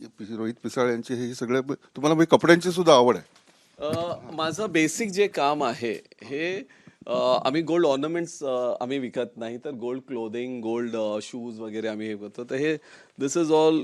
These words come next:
Speaker 2: अ, गोल्ड क्लोथिंग, जिथे आम्ही, अ, हा प्रयत्न करतो की तुम्ही एकदम एक्सपेन्सिव्ह कपडे वापरता, पण त्या कपड्यांचं नंतर काय होतं ते आपण म्हणजे ते चिंदिस होतात.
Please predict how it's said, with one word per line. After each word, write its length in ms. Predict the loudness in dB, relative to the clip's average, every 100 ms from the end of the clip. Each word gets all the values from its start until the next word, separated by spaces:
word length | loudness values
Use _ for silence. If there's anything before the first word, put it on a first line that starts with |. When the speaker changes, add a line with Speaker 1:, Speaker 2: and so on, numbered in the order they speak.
| 0
Speaker 2:
अ, 440 | 4 6 6 4
गोल्ड 340 | 0 2 2 0
क्लोथिंग, 440 | 0 0 0 -4 -8 -16 _ -20 -20 -20 -20 _ -12
जिथे 220 | -8 -2
आम्ही, 540 | -2 -2 -4 -4 -4 -6
अ, 360 | -6 -6 -6 -6
हा 80 | -8
प्रयत्न 440 | -2 -2 0 -2
करतो 460 | -2 -4 -4 -8 -8 -16 _ -6
की 100 | -6
तुम्ही 360 | -2 0 4
एकदम 320 | 4 4 2 0
एक्सपेन्सिव्ह 500 | -2 -2 0 0 2
कपडे 440 | 0 2 2 2
वापरता, 720 | 2 2 4 2 2 0 -4 -8 _ -20 -20 -10
पण 140 | -8 -2 4
त्या 140 | 4
कपड्यांचं 560 | 4 0 2 2 2 0
नंतर 320 | 0 0 2
काय 200 | 4 4
होतं 340 | 2 0 -2
ते 420 | 0 0 0 0 -2
आपण 260 | -4 -4 -6
म्हणजे 260 | -6 -6
ते 120 | -8
चिंदिस 600 | -10 _ _ -6 -2 -2 -2
होतात. 580 | -6 -10 -16 _ _